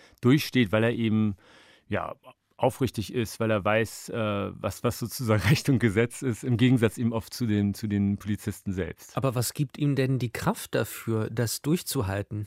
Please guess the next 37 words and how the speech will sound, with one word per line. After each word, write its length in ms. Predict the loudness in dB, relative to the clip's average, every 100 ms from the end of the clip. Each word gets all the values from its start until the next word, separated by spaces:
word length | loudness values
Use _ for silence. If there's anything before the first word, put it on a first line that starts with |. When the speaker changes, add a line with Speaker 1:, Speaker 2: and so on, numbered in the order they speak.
| -8 -2
Speaker 1:
Das 180 | -2
ist 120 | -2 -2
eine 100 | -4
schwierige 400 | 0 0 0 -2
Frage. 360 | -4 -4 -4 -8
Ich 120 | 0
glaub 220 | 0 2
tatsächlich, 420 | -2 0 -2 -4
dass 220 | -4 -6
der, 260 | 0 0 2
also 160 | 0 0
das 160 | 0
ist 200 | -4 -4
eine 180 | -2 -2
sehr 300 | -2 0 0
menschliche 800 | 0 -2 -4 -8 -2 -2 0 -4
Figur 800 | -8 -10 -8 -6 -2 0 0 -2 _ -20 -20 -4
in 120 | 2
der 200 | 4 4
Weise, 260 | 4 2 -2
dass 260 | -6 -6
eben, 560 | -8 -4 -2 -2 -2 -4
äh, 160 | -8 -10
Freundschaft 540 | -2 0 0 -4 -8
viel 240 | -4 -4
zählt. 460 | -4 -4 -2 -2 -6
Es 100 | -10
gibt 160 | -4 0
eine 160 | 0
Geschichte, 460 | 0 -4 -2 -2 0
wo 180 | 0 2
er, 180 | 0
wo 160 | -2 -2
er 200 | -2 -2
einen, 340 | -2 0 -2
äh, 340 | -4 -6 -4 -4
heroinsüchtigen 1080 | -4 -2 2 2 0 -2 -2 0 2 0